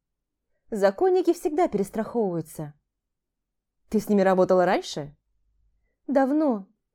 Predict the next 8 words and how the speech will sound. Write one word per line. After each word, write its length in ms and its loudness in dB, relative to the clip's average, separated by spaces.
когда 220 -2
была 240 2
молодая 600 0
и 100 -4
глупая». 540 -6
Потому 300 4
и 40 6
зареклась. 640 0